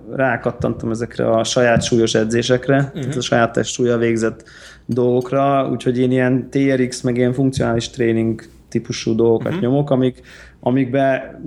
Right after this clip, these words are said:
Speaker 1: nem tudom, az a, az a jó, vagy én azt azért szeretem, mert ilyen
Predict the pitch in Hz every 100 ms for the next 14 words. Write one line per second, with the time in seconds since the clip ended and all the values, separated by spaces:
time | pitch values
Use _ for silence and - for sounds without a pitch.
0 | 139 131 143 131 127 131 135 131 117 143
1 | 135 127 139 147 135 127 127 - 127 120
2 | 139 143 139 135 135 135 131